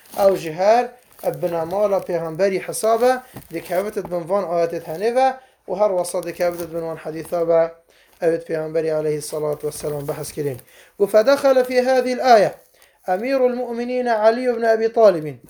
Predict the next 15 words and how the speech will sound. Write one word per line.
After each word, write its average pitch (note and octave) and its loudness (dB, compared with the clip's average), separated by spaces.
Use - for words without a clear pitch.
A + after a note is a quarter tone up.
و F3 0
فاطمة A#3 -2
بنت A#3 -6
رسول A3+ -2
الله A3+ 2
صلی A3 0
الله G#3+ 2
علیه G#3 2
وسلم G3 -2
والحسن E3+ 2
والحسین E3 0
رضی A3 4
الله A3+ 4
عنهم G3 -2
أج-، E3+ -12